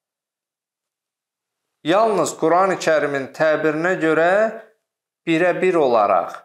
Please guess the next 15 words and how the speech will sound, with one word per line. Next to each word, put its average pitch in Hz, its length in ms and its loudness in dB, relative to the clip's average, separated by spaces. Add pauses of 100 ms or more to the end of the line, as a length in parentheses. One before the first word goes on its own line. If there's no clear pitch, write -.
(320)
yəni 143 420 -2
yalnız 165 600 -2
bir 202 220 -4
günah 127 360 -2
yazılar. 95 640 -2 (360)
Baxın 165 360 -4
bizim 113 360 -6 (260)
necə 117 540 -2
sonsuz 107 720 -6
lütfikar, 104 680 -2
məhəbbətli 101 1040 -6 (340)
Allahımız 98 800 -2
var 92 240 -4 (100)
yaratdığına 95 720 -4
qarşı. 90 420 -4